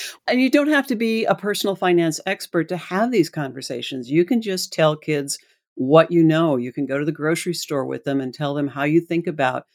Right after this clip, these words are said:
different purchases, when you go for a store brand versus a name brand, that kind of thing. And those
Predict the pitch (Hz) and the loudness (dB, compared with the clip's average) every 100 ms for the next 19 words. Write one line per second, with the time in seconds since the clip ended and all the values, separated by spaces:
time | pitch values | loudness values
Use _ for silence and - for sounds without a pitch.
0 | _ _ - 139 - - 165 160 - 131 | _ _ 0 0 0 -2 -2 -2 -4 -2
1 | 117 113 143 151 151 147 147 156 151 - | -4 -2 2 4 4 0 -2 -4 -6 -4
2 | 147 151 139 135 127 120 123 - - 120 | -2 -4 -2 -2 -2 -6 -8 -10 -8 -4
3 | 135 135 127 123 - _ _ _ - 147 | -2 -2 -2 -4 -6 _ _ _ 0 4
4 | 160 - 127 123 - 120 113 139 135 160 | 4 2 -6 -6 -6 -6 -4 -2 4 4
5 | 180 - | 4 0